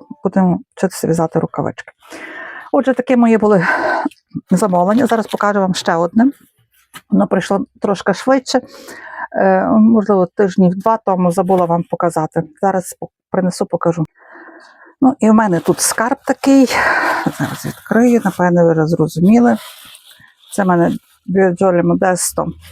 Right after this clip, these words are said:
Ось такий гарний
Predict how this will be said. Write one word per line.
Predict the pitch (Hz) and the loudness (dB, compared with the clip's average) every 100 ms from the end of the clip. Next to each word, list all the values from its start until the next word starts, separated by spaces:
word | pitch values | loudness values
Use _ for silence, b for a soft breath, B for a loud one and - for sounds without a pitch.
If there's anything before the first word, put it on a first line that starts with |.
| - - - - - - _ - - - - _ _ _ _ _ - B B _ _ | -20 -20 -20 -20 -20 -20 _ -20 -20 -20 -20 _ _ _ _ _ -20 B B _ _
Ось | 175 170 | -4 -4
такий | - 170 170 | -4 -4 -2
гарний | 160 170 165 160 143 147 | 0 0 -2 0 -2 -2